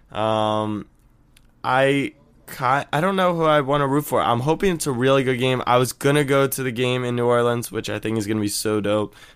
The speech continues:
but I decided not to. Got a lot of travel coming up. Um, but we should be in for a good game. Clemson are underdogs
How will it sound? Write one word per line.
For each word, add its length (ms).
but 360
I 120
decided 420
not 260
to. 140
Got 120
a 60
lot 180
of 60
travel 320
coming 320
up. 300
Um, 720
but 340
we 120
should 540
be 140
in 120
for 140
a 60
good 200
game. 360
Clemson 480
are 220
underdogs 720